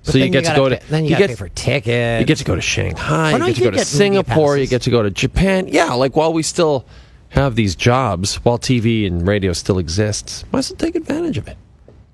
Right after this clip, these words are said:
Speaker 1: Oh, yeah, we're here for, uh, once we get the European division in the, they need us to report on that.
Speaker 2: That's a good point. Oh, we could move over there.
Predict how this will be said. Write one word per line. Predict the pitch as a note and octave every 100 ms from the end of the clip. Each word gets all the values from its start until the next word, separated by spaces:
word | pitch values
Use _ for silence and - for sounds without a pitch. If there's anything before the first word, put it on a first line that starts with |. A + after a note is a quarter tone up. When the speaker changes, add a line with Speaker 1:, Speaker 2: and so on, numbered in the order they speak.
| -
Speaker 1:
Oh, | D2
yeah, | D2 -
we're | A#2+ D#3+
here | F#3
for, | F3 A2 E2+ D2+
uh, | D#2+ - - - - - - - - - -
once | F#3 A3
we | A3
get | D#3+ -
the | C3+
European | A#2 B2 D#3+ - D#3+ D#3+
division | B2+ D3+ C3+ C3
in |
the, | A2 A2+ A2
they | A#2 G3
need | G3+ A#2+
us | B2+ E3+
to | - F#2+
report | E2+ G2+ G2+ D#2
on | D2+
that. | C#3
Speaker 2:
That's | - -
a |
good | F#4+ F#4
point. | - B2 - -
Oh, | - - -
we | E3
could | G3+ F3
move | F#3+ F#3+
over | F#3 E3+ D#3
there. | C#3+ A#2 -